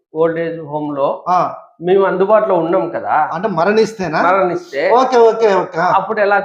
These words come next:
Speaker 1: చేస్తారు
Speaker 2: అవునా?
Speaker 1: పరిస్థితి?
Speaker 2: అవునా? ఇప్పుడు మనం పది ఎకరాలు ఉంది కదా, మొత్తం బాలు ఓల్డ్ ఏజ్ హోమ్ లో యాభై ఎకరాలు,
Speaker 1: ఆ.
Speaker 2: అందులో పది ఎకరాలు వచ్చి ఓన్లీ శ్మశానానికి పెట్టాం.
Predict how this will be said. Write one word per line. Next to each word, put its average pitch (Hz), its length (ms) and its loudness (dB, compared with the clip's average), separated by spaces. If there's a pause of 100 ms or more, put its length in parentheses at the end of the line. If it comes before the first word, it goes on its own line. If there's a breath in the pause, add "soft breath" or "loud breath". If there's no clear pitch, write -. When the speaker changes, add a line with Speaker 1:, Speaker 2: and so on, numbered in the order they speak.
Speaker 1:
చేస్తారు 156 560 -2 (200)
Speaker 2:
అవునా? 294 320 6
Speaker 1:
పరిస్థితి? 170 460 -4
Speaker 2:
అవునా? 180 640 2
ఇప్పుడు 214 160 2
మనం 220 260 0
పది 214 120 2
ఎకరాలు 254 340 2
ఉంది 202 140 0
కదా, 170 200 2
మొత్తం 208 440 -4
బాలు 208 680 2
ఓల్డ్ 202 240 -2
ఏజ్ 196 240 -4
హోమ్ 175 160 -12
లో 262 80 -8 (100)
యాభై 190 200 2
ఎకరాలు, 190 360 2 (280)
Speaker 1:
ఆ. 175 260 0
Speaker 2:
అందులో 240 240 2
పది 190 260 2
ఎకరాలు 220 400 4
వచ్చి 214 220 0
ఓన్లీ 214 220 4
శ్మశానానికి 214 560 -2
పెట్టాం. 160 320 -8